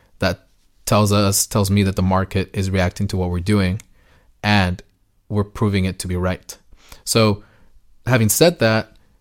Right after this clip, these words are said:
it's, I'm building this to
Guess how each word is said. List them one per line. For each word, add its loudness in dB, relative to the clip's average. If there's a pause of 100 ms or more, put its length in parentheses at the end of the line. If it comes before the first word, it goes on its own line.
(680)
it's, -4 (600)
I'm -2
building 0
this -2
to -4